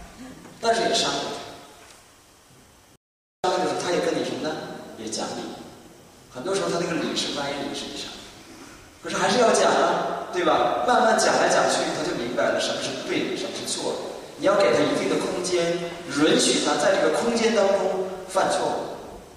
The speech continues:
我们也都是这样成长起来的。阿门。多听他的想法，多听他的意见，允许他自己做一些选择和什么呢？和决定。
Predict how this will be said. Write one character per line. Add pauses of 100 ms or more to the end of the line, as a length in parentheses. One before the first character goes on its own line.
(340)
我
们
也
都
是
这
样
成 (100)
长
起
来
的。 (220)
阿
门。 (2500)
多
听 (180)
他
的
想 (160)
法， (200)
多
听
他
的 (120)
意
见， (640)
允
许
他
自
己
做
一
些
选 (120)
择
和
什
么
呢？ (360)
和
决 (120)
定。